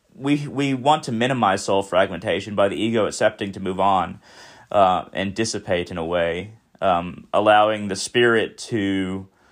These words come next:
uh, not remain too long in any form, maybe even as part of the ego if it becomes a ghost, depending on what you believe. Um, allowing the spirit to move on and dissipate, and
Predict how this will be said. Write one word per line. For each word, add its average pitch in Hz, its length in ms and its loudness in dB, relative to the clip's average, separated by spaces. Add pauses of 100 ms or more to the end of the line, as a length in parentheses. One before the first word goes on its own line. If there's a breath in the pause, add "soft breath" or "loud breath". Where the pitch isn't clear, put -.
(380 soft breath)
uh, 87 480 4 (160)
not 117 320 2
remain 107 400 -2
too 117 260 -4
long 110 460 4
in 95 240 -6
any 98 180 -2
form, 101 420 -2
maybe 92 220 -2
even 92 300 -6 (120)
as 82 140 -4
part 101 220 0
of 95 80 -2
the 71 40 -6
ego 92 360 -2
if 95 80 -8
it 95 80 -6
becomes 92 260 -6
a 90 60 -10
ghost, 110 480 -2
depending 95 400 -6
on 90 80 -4
what 82 100 -8
you - 60 -10
believe. 101 520 -2 (420 loud breath)
Um, 98 360 4
allowing 123 280 4
the 113 60 -6
spirit 147 380 0
to 120 120 -10
move 104 220 -2
on 101 220 2
and 98 80 -6
dissipate, 98 680 -2
and 98 460 0